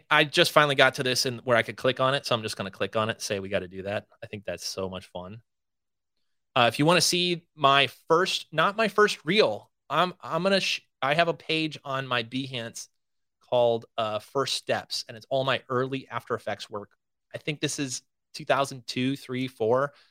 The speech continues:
Literally, like, right after I learned about M K twelve, I, uh,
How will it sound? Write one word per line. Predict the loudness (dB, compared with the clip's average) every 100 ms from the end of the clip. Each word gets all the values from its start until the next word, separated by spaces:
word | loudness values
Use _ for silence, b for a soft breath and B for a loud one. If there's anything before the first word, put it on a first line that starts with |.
| b
Literally, | 4 6 6 4 -2
like, | -2 0 0 -6 2
right | 2 2
after | -2 -4 0 0
I | 2 -2
learned | -6 -6 0
about | 2 2
M | -2
K | -10
twelve, | -4 0 0 -2 -4
I, |
uh, | -6